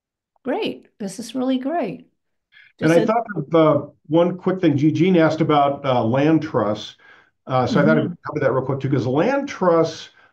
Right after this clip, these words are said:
Speaker 2: are two things. They are pass-through entities, which means anything that happens inside that entity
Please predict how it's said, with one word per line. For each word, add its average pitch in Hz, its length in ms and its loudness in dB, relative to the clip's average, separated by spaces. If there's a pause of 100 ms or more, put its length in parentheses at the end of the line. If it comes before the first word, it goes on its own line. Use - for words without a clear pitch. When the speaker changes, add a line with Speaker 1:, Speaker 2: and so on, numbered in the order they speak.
(140)
Speaker 2:
are 143 760 2
two 208 220 0
things. 127 500 -2
They 135 180 -2
are 127 300 0
pass-through 165 840 0
entities, 123 640 -6
which 120 220 -6
means 123 340 -4
anything 147 540 2
that 123 100 0
happens 131 560 -2
inside 123 340 -2
that 120 160 -4
entity 123 680 -8